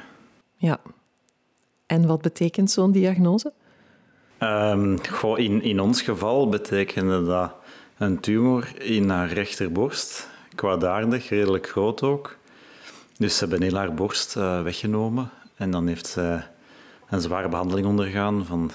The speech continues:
Speaker 2: eh, ja, die operatie, chemotherapie, bestraling. Eh, en ook nog bijkomend vijf, misschien tien jaar, eh,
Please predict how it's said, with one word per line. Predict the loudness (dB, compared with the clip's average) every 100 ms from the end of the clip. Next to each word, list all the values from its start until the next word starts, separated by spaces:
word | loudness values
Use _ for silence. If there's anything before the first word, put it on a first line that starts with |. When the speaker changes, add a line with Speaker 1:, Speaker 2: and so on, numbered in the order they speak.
| -8
Speaker 2:
eh, | -6
ja, | -4
die | -2
operatie, | -4 -4 -6 -6 -4 -4 -4 -10 -20
chemotherapie, | -8 -4 -2 -4 -4 -6 -4 -4 -2 -4 -8
bestraling. | -6 -4 -4 -4 -2 0 0 0 0 -4 -8 -20 -20 -20 -20 -20 -20 _ _ _
Eh, | -2 0 0 0 -2
en | -2 -4
ook | -2
nog | -4
bijkomend | -2 -4 -2 -2 0 -4
vijf, | -4 -4 -4 -6
misschien | -8 -6 -10
tien | -8 -6 -4
jaar, | -2 -4 -6 -10 -18 -12
eh, | -10 -8 -6 -4 -6